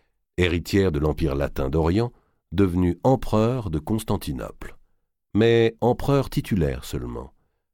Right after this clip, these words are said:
car un véritable souverain, Andronique deux Paléologue,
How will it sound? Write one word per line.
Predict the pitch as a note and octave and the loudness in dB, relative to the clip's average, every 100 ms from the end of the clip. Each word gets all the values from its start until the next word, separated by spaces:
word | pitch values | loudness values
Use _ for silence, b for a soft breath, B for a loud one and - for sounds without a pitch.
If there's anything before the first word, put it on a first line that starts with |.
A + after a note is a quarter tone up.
| _ | _
car | G#2+ A2 | 0 2
un | |
véritable | B2+ C3+ D3+ C3+ | 2 2 2 0
souverain, | - B2 A2 B2 D3 D3 - _ - | 0 0 2 2 2 0 -4 _ 0
Andronique | B2 G#2+ G#2+ A2 A2 | 2 4 4 4 0
deux | D#2+ D#2 G#2+ | 0 2 2
Paléologue, | G2+ F2+ F2 E2 E2+ G2+ A#2+ B2 | 2 0 2 2 2 2 0 -4